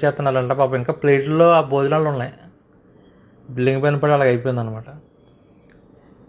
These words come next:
ఏదన్నా అనుకుంటాం తప్ప ఎవరికి ఎప్పుడు ఎలాగ అనేది ఎవరికి తెలియదు. కాకపోతే ఇది మట్టుకు చాలా ఘోరం.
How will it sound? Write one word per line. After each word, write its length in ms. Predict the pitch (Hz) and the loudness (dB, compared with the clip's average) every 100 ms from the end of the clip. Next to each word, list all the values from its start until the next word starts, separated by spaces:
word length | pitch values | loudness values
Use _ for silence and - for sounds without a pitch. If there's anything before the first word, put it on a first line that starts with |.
| _ | _
ఏదన్నా 300 | 127 139 175 | 2 2 4
అనుకుంటాం 500 | 185 156 170 175 185 | 2 4 2 2 2
తప్ప 240 | 185 170 180 185 190 160 | 0 0 2 4 6 4
ఎవరికి 460 | 135 131 131 135 147 | 4 4 4 0 -4
ఎప్పుడు 300 | 135 135 139 | -6 -4 -2
ఎలాగ 300 | 139 135 135 | 0 0 -2
అనేది 240 | 135 135 | -4 -2
ఎవరికి 260 | 139 123 123 | -2 -2 -4
తెలియదు. 640 | 127 127 123 120 131 190 - _ _ _ | -4 0 0 0 -4 -4 -12 _ _ _
కాకపోతే 420 | 139 135 147 196 185 | -4 -2 -2 -2 -2
ఇది 100 | 147 | 0
మట్టుకు 280 | 143 151 156 139 | -2 -2 0 2
చాలా 180 | 127 | 2
ఘోరం. 300 | 113 117 117 | 2 -4 -10